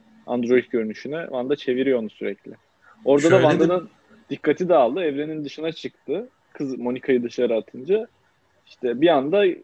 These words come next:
Speaker 1: yine gerçeğe dönmüş gibi olunca Vision'ı öyle gördü bence.
Speaker 2: Orayla alakalı bir de şöyle bir nokta var.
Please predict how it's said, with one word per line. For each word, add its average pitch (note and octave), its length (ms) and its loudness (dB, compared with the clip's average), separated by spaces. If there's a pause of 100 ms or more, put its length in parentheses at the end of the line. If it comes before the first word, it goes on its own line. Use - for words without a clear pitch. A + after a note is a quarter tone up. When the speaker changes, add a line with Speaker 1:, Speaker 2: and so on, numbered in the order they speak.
(200)
Speaker 1:
yine D#3 180 -2
gerçeğe D3 460 2
dönmüş D3+ 300 -4
gibi D3+ 140 -2
olunca C3 340 -2
Vision'ı D#3 260 -4
öyle D#3+ 180 0
gördü B2 460 -2
bence. A#2 400 -4 (760)
Speaker 2:
Orayla C#3+ 360 4
alakalı D#3 360 -2
bir B2+ 60 -4
de C3 100 0
şöyle C3+ 280 -2
bir C3+ 80 -2
nokta C3+ 340 0
var. F3 300 -2